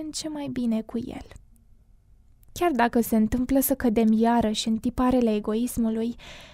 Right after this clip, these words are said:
mintea sesizează acest lucru și ne întoarcem imediat, regretându-ne slăbiciunea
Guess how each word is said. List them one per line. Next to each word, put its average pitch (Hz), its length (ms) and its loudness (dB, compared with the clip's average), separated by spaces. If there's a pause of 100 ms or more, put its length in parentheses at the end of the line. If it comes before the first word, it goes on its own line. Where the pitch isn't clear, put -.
(160)
mintea 277 560 2
sesizează 262 760 0
acest 208 360 2
lucru 285 300 0
și 269 240 0
ne 254 220 2
întoarcem 254 680 0
imediat, 240 880 -4 (100)
regretându-ne 254 960 0
slăbiciunea 240 680 -6